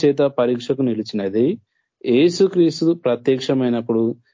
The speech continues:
మీకు మెప్పును, మహిమను, ఘనతయు కలుగుటకు కారణమగును." హల్లెలూయా. శోధన ఏం చేస్తుందంట? "అయ్యా, మాకు శోధన వచ్చింది, అయ్యా, శోధన తీసేయి." హల్లెలూయా. శోధన తీసేయి కాదు, శోధన నుంచి ఎట్లా తప్పించాలా అనేది దేవుణ్ణి అడగాల. హల్లెలూయా.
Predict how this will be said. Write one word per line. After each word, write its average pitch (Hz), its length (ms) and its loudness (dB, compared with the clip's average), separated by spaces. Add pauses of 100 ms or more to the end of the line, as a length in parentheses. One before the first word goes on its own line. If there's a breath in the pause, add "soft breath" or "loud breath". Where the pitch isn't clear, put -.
(180)
మీకు 131 280 2
మెప్పును, 131 580 2
మహిమను, 151 640 0
ఘనతయు 123 540 0
కలుగుటకు 117 480 -2
కారణమగును." 104 840 -4 (220)
హల్లెలూయా. 110 420 0 (400)
శోధన 135 360 0
ఏం 175 180 2
చేస్తుందంట? 170 400 0
"అయ్యా, 143 320 -2
మాకు 147 220 -2
శోధన 135 280 0
వచ్చింది, 127 300 0
అయ్యా, 123 160 4
శోధన 117 320 0
తీసేయి." 110 440 -4 (1120)
హల్లెలూయా. 123 420 0 (300)
శోధన 135 360 0
తీసేయి 175 320 2
కాదు, 131 200 0
శోధన 123 340 0
నుంచి 151 300 -2
ఎట్లా 135 180 -2
తప్పించాలా 147 600 -2
అనేది 143 300 -2
దేవుణ్ణి 123 380 0
అడగాల. 98 320 -4 (240)
హల్లెలూయా. 117 400 2